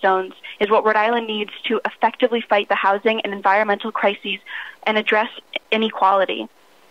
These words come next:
I call on you all, and you as my senator, Senator Archambault, to step up and represent the needs of all Rhode Islanders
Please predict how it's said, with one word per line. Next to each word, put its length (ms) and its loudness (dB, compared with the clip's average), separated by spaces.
I 100 0
call 240 4
on 160 4
you 220 2
all, 400 4
and 120 -2
you 180 4
as 120 2
my 220 -2
senator, 420 0
Senator 240 2
Archambault, 600 2
to 140 -6
step 240 2
up 200 4
and 120 0
represent 420 2
the 60 2
needs 260 -2
of 140 -2
all 180 6
Rhode 140 6
Islanders 520 0